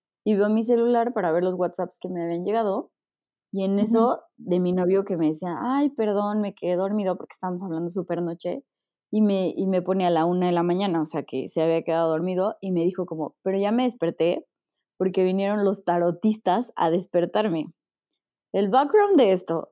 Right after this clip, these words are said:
Speaker 1: es que él tiene vecinos que como que estudian el tarot y cosas así medio raras, y me dijo como: "Ay, estaría bien raro que yo aprenda, ¿no?".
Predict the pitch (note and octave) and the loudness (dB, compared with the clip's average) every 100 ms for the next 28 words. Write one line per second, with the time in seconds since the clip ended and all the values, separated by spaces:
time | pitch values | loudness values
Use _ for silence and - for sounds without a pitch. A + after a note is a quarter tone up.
0 | _ F#3+ G3 G3 G#3 G3+ F#3+ F#3+ F3 G3+ | _ -6 -4 -4 -2 -2 -2 -2 -2 -2
1 | A3+ A3 F3 G#3 - - G#3 - E3+ D#3 | 2 2 2 -2 -8 -20 -14 -6 -4 -4
2 | - D#3 - - G3 F#3 F3+ E3 - D3 | -6 -12 -8 -2 0 0 0 -2 0 0
3 | D#3+ G3 F#3+ G3 - E3 - F#3 - F3+ | 4 4 2 0 -6 -6 -4 -6 -8 -6
4 | G3+ G3+ A3 G#3 G3 G3+ D#3+ D#3 D#3 F#3 | -4 2 2 4 2 0 2 2 2 2
5 | F3 E3 F#3+ F#3 D#3+ E3 D#3+ D#3+ D#3 E3 | 2 0 -2 -2 -2 -4 -4 -4 -2 -2
6 | F#3 G#3 G#3 F3 F3+ G#3 G#3+ F#3 F#3+ F#3 | 0 0 0 0 2 0 0 0 0 0
7 | E3 E3+ F#3 G3 E3 F3 A#3 | -2 0 -2 -2 -2 -2 -4